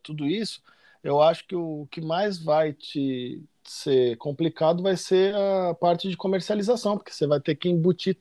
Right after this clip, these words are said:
tudo isso, né? A energia, tudo em cima do seu produto. E como a gente trabalha com produto artesanal, vamos dizer assim, a gente hoje não,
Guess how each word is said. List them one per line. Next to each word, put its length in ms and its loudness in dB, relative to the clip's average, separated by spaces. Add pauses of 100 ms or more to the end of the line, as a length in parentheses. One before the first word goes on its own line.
(120)
tudo 280 4
isso, 280 0
né? 140 4 (260)
A 80 2
energia, 840 4 (480)
tudo 220 4
em 80 4
cima 260 2
do 60 -2
seu 180 4
produto. 460 4
E 40 -2
como 240 4
a 60 8
gente 340 2
trabalha 460 6
com 180 -4
produto 800 0 (340)
artesanal, 680 2
vamos 240 0
dizer 280 2
assim, 360 2 (340)
a 120 0
gente 300 0
hoje 280 4
não, 540 0